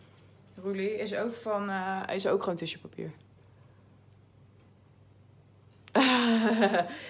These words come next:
Ja, dat is ook mica. Maar ja, weet je wat, wat mica... Mica is niet meer als een mineraal, hè?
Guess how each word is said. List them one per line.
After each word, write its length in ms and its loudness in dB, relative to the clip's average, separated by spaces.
Ja, 80 6
dat 120 8
is 80 6
ook 120 8
mica. 540 -2
Maar 120 -2
ja, 120 6
weet 180 0
je 60 -10
wat, 180 0
wat 160 -2
mica... 440 0
Mica 300 0
is 140 0
niet 160 -2
meer 180 -2
als 160 0
een 180 -6
mineraal, 540 0
hè? 180 -2